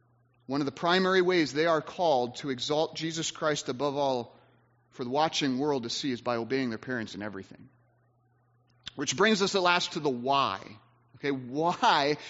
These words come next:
is this command of children to obey their parents given to these children here in Colossians and to us this morning? Well, the answer is first because of who they were. Who they were. Children are told here to obey their parents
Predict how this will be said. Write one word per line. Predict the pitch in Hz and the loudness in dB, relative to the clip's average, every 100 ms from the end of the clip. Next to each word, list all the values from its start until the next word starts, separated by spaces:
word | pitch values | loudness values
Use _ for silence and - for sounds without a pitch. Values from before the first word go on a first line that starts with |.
| - - | -10 2
is | 180 143 | 2 2
this | 147 233 - | 2 4 2
command | - 226 185 226 190 143 151 | 2 2 4 6 6 4 2
of | 147 - | 0 0
children | - 240 254 175 160 | 2 4 4 4 0
to | 180 165 | 2 2
obey | 156 175 226 | 4 4 6
their | 208 180 | 6 4
parents | 208 208 180 143 | 2 0 0 0
given | 220 247 | 0 2
to | 202 | 2
these | 202 | 0
children | - - 185 185 165 | 0 2 2 2 0
here | 170 | 0
in | 175 | 0
Colossians | 170 180 220 - 147 160 - - - - | 0 4 4 2 -2 -2 -4 -8 -4 2
and | 196 233 233 - - | 4 4 2 -4 -12
to | - 214 220 | -4 2 4
us | 311 302 - | 4 2 -2
this | 151 143 - | -2 -2 -2
morning? | 151 127 87 - - _ _ - - | -2 -2 -6 -12 -20 _ _ -20 -4
Well, | 151 | 2
the | 170 220 | 6 6
answer | 285 262 | 4 4
is | 214 - | 4 4
first | 233 254 - | 2 2 2
because | 202 202 220 233 - - - | 2 6 6 4 -2 -10 -4
of | - - | -2 0
who | 240 220 | 4 6
they | 233 | 6
were. | 185 214 175 95 110 - - - | 6 6 6 2 -6 -18 -12 0
Who | 220 | 4
they | 220 226 | 8 8
were. | 190 202 143 | 6 6 4
Children | - 226 277 269 311 | 2 2 4 4 4
are | 302 196 180 | 6 4 4
told | - 269 311 285 | 2 6 6 4
here | - 180 156 196 - - | 0 2 4 2 -2 -6
to | - 202 | 4 6
obey | 196 175 240 311 | 8 8 6 6
their | 262 240 | 8 6
parents | 226 226 269 269 196 220 - - | 6 4 6 6 6 4 -2 -4